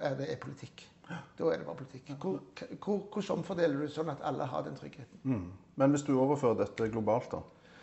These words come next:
Speaker 1: Ja, jeg tror, altså, er verden rik nok?
Speaker 2: Ja.
Speaker 1: Ja,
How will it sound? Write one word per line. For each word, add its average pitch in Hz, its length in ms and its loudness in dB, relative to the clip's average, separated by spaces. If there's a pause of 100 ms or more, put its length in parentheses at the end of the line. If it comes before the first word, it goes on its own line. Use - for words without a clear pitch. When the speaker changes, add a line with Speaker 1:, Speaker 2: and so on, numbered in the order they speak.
(600)
Speaker 1:
Ja, 226 140 6
jeg 220 160 6
tror, 202 220 6
altså, 196 200 6 (380)
er 185 180 6
verden 190 320 10
rik 185 240 6
nok? - 380 2 (320)
Speaker 2:
Ja. 120 180 -2 (580)
Speaker 1:
Ja, 156 200 10